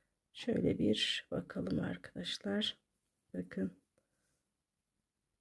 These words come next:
Büyük parçamızı da gösterelim. Hemen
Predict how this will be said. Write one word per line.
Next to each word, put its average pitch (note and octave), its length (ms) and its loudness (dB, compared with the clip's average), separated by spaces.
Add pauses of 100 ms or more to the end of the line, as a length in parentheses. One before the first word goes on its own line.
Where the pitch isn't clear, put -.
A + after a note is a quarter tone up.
(880)
Büyük - 340 4
parçamızı F#3+ 640 2
da F3+ 80 6
gösterelim. F#3+ 760 6
Hemen A#3 480 8